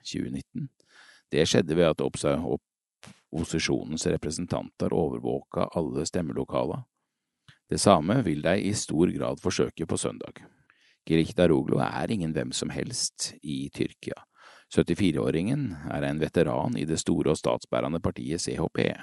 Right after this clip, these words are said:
Erdogans hovedmotstander. Mange lovnader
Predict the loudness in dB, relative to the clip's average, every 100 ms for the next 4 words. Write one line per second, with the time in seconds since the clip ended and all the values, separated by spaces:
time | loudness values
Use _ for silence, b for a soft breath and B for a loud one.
0 | -10 -6 -2 -2 -2 -4 -8 -2 0 0
1 | -4 -12 -10 -10 -10 -14 -18 -20 _ _
2 | _ _ b b b b b b b b
3 | b b b b b 8 10 10 10 10
4 | 6 0 2 2